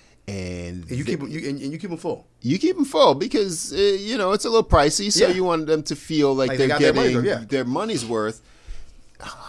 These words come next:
Speaker 1: I often ask 'em, "What's, what's on the agenda?" Some people say they keep going out, and other people are like, "Oh,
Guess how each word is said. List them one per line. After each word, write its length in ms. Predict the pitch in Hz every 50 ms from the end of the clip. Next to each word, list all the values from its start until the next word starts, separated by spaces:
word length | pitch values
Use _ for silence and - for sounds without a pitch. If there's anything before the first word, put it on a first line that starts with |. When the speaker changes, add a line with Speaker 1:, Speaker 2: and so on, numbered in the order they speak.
| - - -
Speaker 1:
I 140 | 117 127 143
often 320 | 156 165 165 - 170 147
ask 300 | 151 160 175 170 - -
'em, 180 | 107 92 90 - _ _ _ _ _ _
"What's, 280 | - - 160 180 - -
what's 340 | - - - 156 196 - 208
on 120 | 202 196
the 120 | 190 185
agenda?" 540 | 185 156 135 180 190 196 180 139 110 90 90 - - -
Some 220 | - - - 117 120
people 240 | - 139 135 143 147
say 160 | - - 151
they 160 | 147 151 151
keep 340 | 147 - - 170 170 156 156
going 300 | - 160 156 170 175 180
out, 340 | 180 180 208 302 - - _ _ _ _ -
and 100 | 98 98
other 180 | 104 117 131
people 260 | 131 143 139 139 151
are 60 | 143 123
like, 240 | 113 107 98 92
"Oh, 240 | - 117 123 95 82